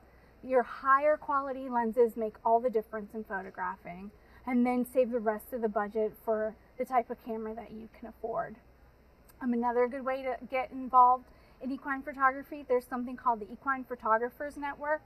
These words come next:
It's where I found a lot of my information. There are so many do's and don'ts that I didn't understand, so many things about my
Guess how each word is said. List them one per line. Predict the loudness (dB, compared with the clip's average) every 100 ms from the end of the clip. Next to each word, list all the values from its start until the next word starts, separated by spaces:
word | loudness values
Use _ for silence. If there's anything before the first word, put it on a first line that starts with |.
| -12 -20 _
It's | 0
where | 4
I | 4
found | 2 0 2
a |
lot | 4 4
of | 4
my | -2 -6
information. | -8 -12 -14 -16 -16 -18 -20 -20 -20 -4
There | 4 4
are |
so | 4 0
many | 0 -2 -4
do's | -6 -10 -10
and | -2
don'ts | 0 0 -4 -2
that | 0
I | 2
didn't | 0 -2
understand, | -6 -8 -10 -10 -6 -6 -8 -14 -20 -20 -12
so | -2
many | 4 4
things | 4 0
about | 4 6 6
my | 2